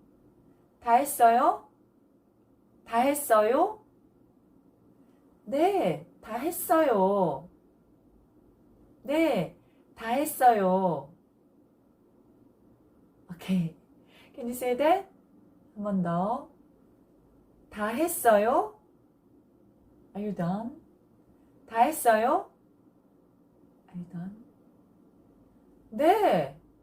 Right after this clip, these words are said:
다 했어요. Yes, I'm done. 네, 다 했어요. Or, "No, I'm not." 아니요, 다 안 했어요.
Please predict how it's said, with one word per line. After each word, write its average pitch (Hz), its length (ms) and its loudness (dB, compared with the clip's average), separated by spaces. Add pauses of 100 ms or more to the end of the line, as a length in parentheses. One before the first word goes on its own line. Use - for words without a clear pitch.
(380)
다 - 160 -12
했어요. 247 960 0 (500)
Yes, - 460 -20
I'm 269 220 -16
done. 294 420 -6 (840)
네, 285 540 -2 (440)
다 240 140 -4
했어요. 220 1080 0 (2250)
Or, 202 440 -6 (680)
"No, 285 200 -10
I'm 247 240 -6
not." 233 360 -4 (480)
아니요, 254 960 -4 (360)
다 240 220 0
안 214 140 -4
했어요. 202 1000 0